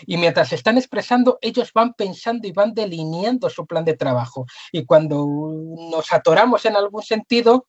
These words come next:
aquí empieza mi labor de discusión. Y con esta suerte de discusión que nos obligamos mutuamente a pensar, también los dos, no-, como decía con Unamuno, nos desentrañamos y somos capaces de llegar a ciertos acuerdos o a ciertas líneas de investigación.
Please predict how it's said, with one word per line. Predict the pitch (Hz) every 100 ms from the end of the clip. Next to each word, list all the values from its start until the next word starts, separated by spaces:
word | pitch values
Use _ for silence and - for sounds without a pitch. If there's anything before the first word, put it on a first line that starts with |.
| -
aquí | - - 196
empieza | 185 180 170 175
mi | 156
labor | 147 131 151
de | 151
discusión. | 139 - 131 - 117 110 _ _ -
Y | 180
con | 190 233
esta | 240 254
suerte | - 240 233 226
de | 208
discusión | 202 - 202 - 226 214 -
que | 175
nos | 151 -
obligamos | 156 147 190 202 202
mutuamente | 190 196 185 170
a | 190
pensar, | 185 - 208 208 - -
también | - 160 190 208
los | 180 -
dos, | 202
no-, | 214 185 -
como | - 160 156
decía | 151 151 185 165
con | 180
Unamuno, | 180 202 185 175 190 - -
nos | 170 147
desentrañamos | 165 156 160 131 151 147 190 233 202 -
y | 156
somos | 127 175 185
capaces | - 151 180 190 156
de | 147
llegar | 139 160 180 - - -
a | 123
ciertos | 151 143 127 120
acuerdos | 120 - 156 226 208 196 208 208
o | 170 156 143
a | 127
ciertas | - 151 139 143 139 - -
líneas | 175 156 147 123
de |
investigación. | 139 135 123 139 123 123 196 196 202 196